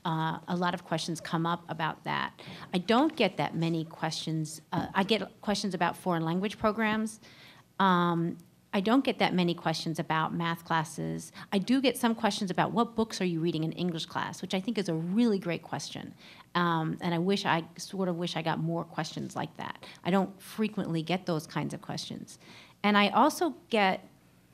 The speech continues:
questions about who are the kids in your school in different ways. A lot of the questions are around who are the kids in your school, um, and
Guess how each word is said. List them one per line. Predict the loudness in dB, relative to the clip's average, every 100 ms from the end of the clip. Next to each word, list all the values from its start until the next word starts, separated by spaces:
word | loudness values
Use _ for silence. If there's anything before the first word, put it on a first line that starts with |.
| _ _ -4
questions | 0 2 2 0 0 0 -2
about | 0 0 0 2 2 0 -2 -8 -20 _ _ -4
who | 2 4 4
are |
the | 2
kids | -4 -2 0 2
in | 2
your | 2
school | -2 -2 0 0 -2 2
in | 4
different | 4 2 0 2
ways. | 2 2 0 -6 -14 -14 -6
A | 2
lot | 4 4
of | 2
the |
questions | 0 0 0 -2 0
are | 2 2 2
around | 2 2 2 0 -2
who | 0 2
are | 0
the | -2
kids | -2 -2 -2
in | -2
your | -4
school, | -6 -8 -8 -8 -14 -18 -20 -12 2
um, | 4 6 4 2 0 -4 -10 _ _ _ -20 -10
and | 0 4 4 2